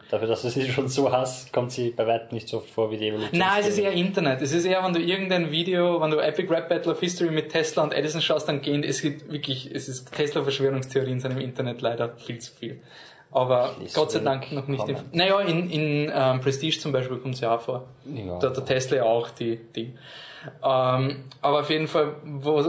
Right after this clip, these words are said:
Speaker 2: wo dann viel, ich war eigentlich echt positiv, ich war dann ein bisschen teary-eyed und emotional und ich war ma-, ich bin manipuliert worden von diesem Film. Er ist aber trotzdem nur ein empfehlenswert, trotz einiger Stärken, weil der Film ist so ein Rekrutierungsvideo, bist du deppert.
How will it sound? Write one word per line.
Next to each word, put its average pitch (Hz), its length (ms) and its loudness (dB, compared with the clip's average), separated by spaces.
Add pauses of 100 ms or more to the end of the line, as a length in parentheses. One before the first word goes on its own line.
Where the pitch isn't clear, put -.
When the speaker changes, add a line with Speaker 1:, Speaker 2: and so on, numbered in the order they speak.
Speaker 2:
wo 143 80 4
dann 147 180 2
viel, - 280 -2
ich 165 100 2
war - 80 4
eigentlich 165 360 0
echt 175 260 0
positiv, 208 540 2
ich 147 120 0
war 131 140 4
dann 120 100 -2
ein 120 80 -2
bisschen 127 240 -10 (420)
teary-eyed 214 680 2
und 143 100 -2
emotional 185 880 2
und 143 100 2
ich 127 80 -2
war 123 120 4
ma-, 123 140 0
ich 127 60 -4
bin 135 140 0
manipuliert 127 680 0
worden 170 300 2
von 156 140 -4
diesem 147 200 -2
Film. 139 500 0 (1040)
Er 151 180 4
ist 190 160 2
aber 196 160 2
trotzdem 180 380 2
nur 170 120 4
ein 165 180 0
empfehlenswert, 160 1040 0
trotz 143 340 0
einiger 139 300 0
Stärken, 135 640 -2
weil 123 380 2
der 127 120 -2
Film 117 280 -4
ist - 200 -6
so - 140 -10
ein 131 140 -14
Rekrutierungsvideo, - 1000 -16
bist - 300 -14
du - 40 -20
deppert. - 520 -20